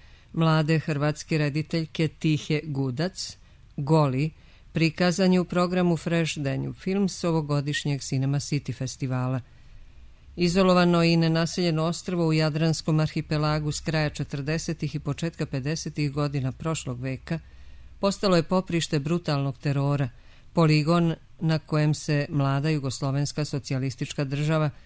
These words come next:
staljinističkim metodima branila od staljinističke strahovlade diktirane iz Kremlja.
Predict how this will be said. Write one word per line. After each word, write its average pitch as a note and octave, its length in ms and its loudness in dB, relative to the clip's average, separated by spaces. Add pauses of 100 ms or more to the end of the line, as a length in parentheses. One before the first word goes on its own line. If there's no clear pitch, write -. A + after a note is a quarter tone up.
(260)
staljinističkim D#3 920 0
metodima E3+ 640 -2
branila E3 560 2
od D#3+ 160 0
staljinističke D#3 840 0
strahovlade C#3 800 -2
diktirane D3 680 -2
iz D3+ 140 -4
Kremlja. B2+ 540 -2